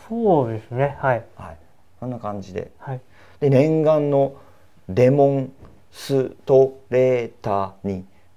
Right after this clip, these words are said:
Speaker 2: デモンストレーター。
Speaker 1: はい。
Speaker 2: はい。デモンストレーターとは何ですか？
Speaker 1: はい。えーと、スノーボードデモンストレーターという、えーと、公益財団法人全日本スキー連盟の、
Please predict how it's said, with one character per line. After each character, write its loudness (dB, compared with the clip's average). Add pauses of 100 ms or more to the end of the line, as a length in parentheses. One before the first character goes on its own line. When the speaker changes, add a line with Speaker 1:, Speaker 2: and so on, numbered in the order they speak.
(100)
Speaker 2:
デ 0
モ 0
ン -8
ス -20
ト -2
レ -4
ー -10
タ -14
ー。 -14
Speaker 1:
は -10
い。 -6
Speaker 2:
は -10
い。 -18 (1300)
デ 0
モ 2
ン 0
ス -8
ト 4
レ 4
ー -4
タ -4
ー -8
と -12
は -4
何 -10
で -16
す -20
か？ -20 (460)
Speaker 1:
は -6
い。 -6 (120)
え -6
ー -16
と、 -14
ス -8
ノ 6
ー -2
ボ 2
ー 0
ド 0
デ 2
モ 4
ン 2
ス -10
ト 4
レ 4
ー -2
タ 0
ー -4
と -6
い -2
う、 -8 (760)
え -8 (220)
ー -12
と、 -6
公 4
益 -2
財 6
団 6
法 2
人 -2
全 4
日 2
本 4
ス -8
キ -4
ー -2
連 0
盟 -4
の、 6